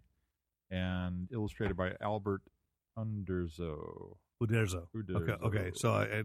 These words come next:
Speaker 2: that, that name was right coming to
Speaker 1: Yeah.
Speaker 2: my head, but okay. So, um, yeah, anyway, I say that he stand, stands up there, and it's going nicely on my shelf next to my Pogo collections and, uh, and my dream of, uh, of,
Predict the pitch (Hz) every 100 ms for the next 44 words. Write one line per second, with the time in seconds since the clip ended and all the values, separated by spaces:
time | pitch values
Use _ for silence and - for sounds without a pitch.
0 | 104 107 107 _ _ _ _ 117 117 123
1 | 123 120 113 110 110 92 104 110 110 110
2 | 98 85 95 98 104 104 98 98 98 -
3 | 107 98 90 - _ _ _ _ - 120
4 | 110 110 110 - - 151 160 160 147 _
5 | _ _ 175 165 117 131 127 113 117 -
6 | 104 120 113 117 110 104 117 113 110 107
7 | 113 107 101 107 110 110 98 98 101 101
8 | - 104 101 101 98 - 101 98 95 101
9 | 95 101 - 101 98 92 104 98 101 101
10 | 101 - 101 - 104 104 98 92 95 95
11 | 95 98 _ _ _ _ _ _ _ _
12 | _ _ _ - 113 110 107 104 98 113
13 | 120 113 107 101 92 107 104 98 101 101
14 | 92